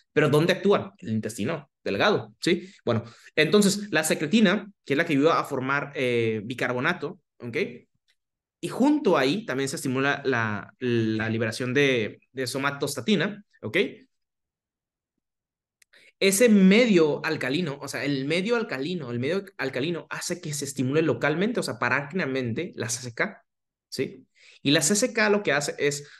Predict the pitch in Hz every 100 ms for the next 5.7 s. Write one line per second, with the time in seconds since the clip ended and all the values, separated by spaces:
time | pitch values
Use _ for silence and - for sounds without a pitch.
0 | _ - 131 135 - 185 123 117 - _
1 | _ _ _ 120 120 196 - - - -
2 | 123 147 123 123 - 151 120 120 127 -
3 | 165 - 113 - _ _ - 127 202 147
4 | 139 127 135 170 156 123 131 127 123 -
5 | 311 113 123 113 - 131